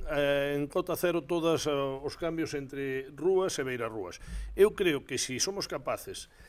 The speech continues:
de xogar con iso, xa temos moito andado. E despois, decía, ensamblar co patrimonio histórico, natural e arqueolóxico que ten Lugo,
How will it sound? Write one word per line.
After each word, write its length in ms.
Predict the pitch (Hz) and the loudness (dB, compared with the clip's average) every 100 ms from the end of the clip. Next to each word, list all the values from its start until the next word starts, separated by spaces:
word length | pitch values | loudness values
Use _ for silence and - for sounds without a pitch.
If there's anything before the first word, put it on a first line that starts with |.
| - | -20
de 160 | - 139 | -4 0
xogar 320 | 135 151 185 | 2 4 2
con 240 | 185 180 226 | 2 -2 0
iso, 320 | 208 220 220 - _ | 0 -2 -4 -14 _
xa 240 | - 165 160 | -2 0 2
temos 240 | 165 143 | 2 2
moito 240 | 156 143 | 0 -2
andado. 400 | 135 127 110 95 - | -4 -4 -4 -8 -4
E 80 | 151 | -2
despois, 400 | 156 - 233 202 | -2 -4 -4 -6
decía, 480 | 139 - 196 139 - - - - - | -8 -6 -4 -4 -6 -16 -20 -12 -4
ensamblar 560 | 143 151 143 185 160 | -2 -2 -2 -2 -4
co 80 | 131 | -6
patrimonio 480 | 123 117 127 156 160 | -8 -6 -6 -4 -4
histórico, 400 | - 170 160 156 | -2 -2 -4 -4
natural 480 | 147 143 156 170 151 | -6 -4 0 0 2
e 80 | 143 | -2
arqueolóxico 640 | 135 151 165 - 113 113 | -2 -2 -2 -4 -8 -12
que 80 | 113 | -8
ten 160 | 156 | -2
Lugo, 400 | 175 202 185 185 | 0 2 0 -4